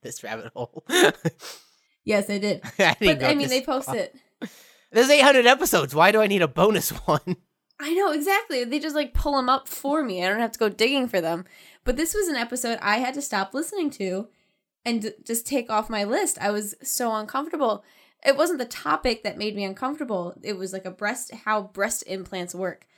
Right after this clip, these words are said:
Speaker 2: But they just started talking about the surgery itself.
Speaker 1: Mm-hmm.
Speaker 2: And, like, but it, just that, I was just like, "Nope, that's too much." I had to, I had to delete the podcast.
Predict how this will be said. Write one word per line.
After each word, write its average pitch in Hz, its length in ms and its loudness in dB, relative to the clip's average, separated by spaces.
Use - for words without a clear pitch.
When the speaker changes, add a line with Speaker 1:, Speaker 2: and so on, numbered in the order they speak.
Speaker 2:
But 254 80 0
they 254 100 0
just 254 160 2
started 247 260 2
talking 214 380 -4
about 190 240 -2
the 190 80 -12
surgery 220 540 -4
itself. - 680 0
Speaker 1:
Mm-hmm. 156 220 -6
Speaker 2:
And, 214 220 0
like, 196 320 -2
but 302 320 2
it, 311 140 -20
just 285 280 -2
that, 269 260 2
I 214 80 6
was 214 140 -2
just 202 140 -6
like, 190 160 -6
"Nope, 320 200 -2
that's 240 160 -4
too 285 120 0
much." 294 360 -2
I 214 100 0
had 233 200 0
to, 226 180 -8
I 240 40 -2
had 240 180 -2
to 247 60 -10
delete 233 280 -8
the 240 60 -6
podcast. 233 600 -4